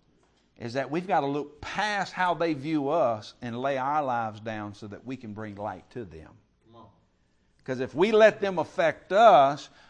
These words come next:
Speaker 1: on how we look at them, what's gonna wind up happening is, is we're gonna isolate ourselves, stay away from them, and then all we're gonna do is,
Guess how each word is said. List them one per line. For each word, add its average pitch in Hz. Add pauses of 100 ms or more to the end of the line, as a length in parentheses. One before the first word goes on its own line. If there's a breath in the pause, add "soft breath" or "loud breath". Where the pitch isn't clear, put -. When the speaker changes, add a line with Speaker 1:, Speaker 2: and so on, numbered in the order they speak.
(100)
Speaker 1:
on 131
how 165
we 160
look 170
at 120
them, 131
what's 165
gonna 139
wind 135
up 104
happening 131
is, 110 (300 loud breath)
is 120
we're 147
gonna 139
isolate 120
ourselves, 107
stay 123
away 110
from 101
them, 92 (380 soft breath)
and 120
then 127
all 135
we're 131
gonna 120
do 113
is, 104